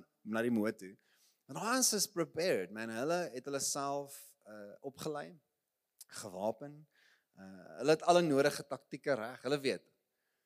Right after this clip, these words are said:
Wat is die kans dat werklik 'n oorlog gaan uitbreek, uh, vir daai ouens? Kyk, hulle hoop en bid, "Asseblief, asseblief, asseblief, ek moet my gun gebruik, asseblief." <laughs> Uh,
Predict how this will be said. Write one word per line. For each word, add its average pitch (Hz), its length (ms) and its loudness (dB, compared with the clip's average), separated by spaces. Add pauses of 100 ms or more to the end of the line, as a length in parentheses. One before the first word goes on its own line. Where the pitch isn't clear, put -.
(1000)
Wat 151 80 -12
is - 80 2
die 247 80 -2
kans 220 320 4
dat 185 160 0
werklik 143 320 0
'n 131 160 -4
oorlog 139 260 -2
gaan 113 140 -12
uitbreek, 120 480 -12 (160)
uh, 101 240 -14
vir 110 160 -16
daai 110 160 -2
ouens? 143 160 -6
Kyk, 147 160 0
hulle 156 160 4
hoop 147 140 6
en 147 100 -8
bid, 120 200 -2
"Asseblief, 107 440 -6
asseblief, 104 320 -8
asseblief, 117 240 -8
ek 135 60 -6
moet 143 100 -4
my 131 160 -8
gun 120 220 2
gebruik, 107 340 -2
asseblief." 143 480 -10
<laughs> - 0 - (800)
Uh, 117 280 -2